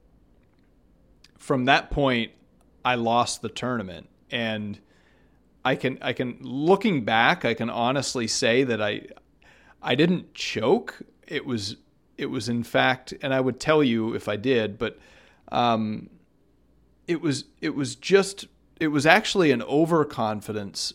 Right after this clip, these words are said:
sort of thing. Um, you know, I hit every shot with authority and conviction.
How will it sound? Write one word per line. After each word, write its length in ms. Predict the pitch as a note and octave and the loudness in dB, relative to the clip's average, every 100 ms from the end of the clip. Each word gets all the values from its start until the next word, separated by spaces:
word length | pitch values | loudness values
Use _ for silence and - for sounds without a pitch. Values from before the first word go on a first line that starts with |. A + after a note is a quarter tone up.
| _ | _
sort 340 | - - B2+ A2 | -14 -4 -2 -2
of 80 | A2 | -4
thing. 480 | G#2+ G2+ G2+ A#2 A2 _ - - _ _ _ | -8 -6 -6 -8 -12 _ -20 -20 _ _ _
Um, 680 | C3 B2+ B2 A#2 A2 G#2+ G2 _ _ _ _ _ _ _ _ - | 0 2 2 0 -4 -6 -14 _ _ _ _ _ _ _ _ -2
you 120 | C#3 | 2
know, 140 | C#3+ | 6
I 140 | C#3 A#2+ | 4 4
hit 240 | D3+ F3+ | 2 4
every 240 | D3+ C3+ | 4 4
shot 540 | A#2 - D3 C3 G#2+ A#2+ | 0 0 2 4 2 0
with 460 | A#2 A2 - - _ _ _ _ _ _ - | -2 -2 -4 -18 _ _ _ _ _ _ -16
authority 560 | B2 C#3 B2+ B2 A#2+ | -4 0 2 2 0
and 160 | A2 A2 | -2 -6
conviction. 800 | A2 A2 C#3+ C#3+ C3+ A#2+ A2+ | -6 0 -2 0 -2 -2 -4